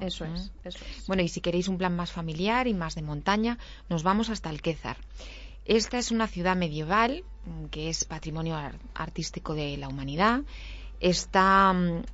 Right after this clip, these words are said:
Speaker 2: en el corazón de Huesca. Y bueno, pues aquí, aparte de, de la visita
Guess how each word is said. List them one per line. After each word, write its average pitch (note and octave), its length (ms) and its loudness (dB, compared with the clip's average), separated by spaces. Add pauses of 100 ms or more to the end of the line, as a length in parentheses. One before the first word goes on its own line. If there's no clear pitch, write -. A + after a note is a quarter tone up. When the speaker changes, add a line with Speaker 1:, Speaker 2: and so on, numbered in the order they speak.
(120)
Speaker 2:
en D#3 440 2
el D3+ 120 0
corazón D#3 360 -2
de E3 60 2
Huesca. A3+ 520 4 (340)
Y G#3+ 120 2
bueno, C#4 220 4
pues G3 180 0
aquí, A#3+ 380 -2
aparte C#4 400 -2
de, C#4+ 340 -2
de G#3 140 0
la G3 100 0
visita G3+ 840 2